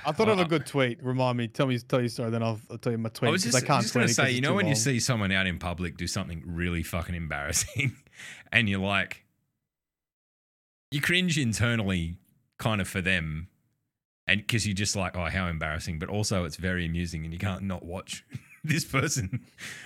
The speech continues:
Speaker 2: like, fucking completely embarrassing themselves. It, to me, it feels like that.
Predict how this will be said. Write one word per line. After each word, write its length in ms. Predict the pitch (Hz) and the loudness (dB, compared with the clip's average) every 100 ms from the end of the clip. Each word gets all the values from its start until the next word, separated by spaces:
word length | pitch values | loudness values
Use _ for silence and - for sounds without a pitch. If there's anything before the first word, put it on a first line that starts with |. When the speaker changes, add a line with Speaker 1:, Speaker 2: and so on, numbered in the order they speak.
| - | -6
Speaker 2:
like, 420 | 107 92 98 - _ _ _ _ - | 0 2 0 -4 _ _ _ _ -8
fucking 580 | - 123 110 95 92 - - - _ - 123 | 0 2 4 2 0 -4 -14 -20 _ -16 -2
completely 600 | 113 104 104 104 95 92 | 0 2 0 0 0 0
embarrassing 460 | 98 90 90 104 | 0 0 0 0
themselves. 280 | 98 101 110 | -2 -2 -2
It, 200 | - 147 - - | -2 -4 -6 -6
to 100 | 147 | 0
me, 140 | 185 | 0
it 120 | 208 | 0
feels 200 | 139 127 | 0 0
like 140 | 107 82 | 0 -2
that. 240 | 90 78 | -4 -6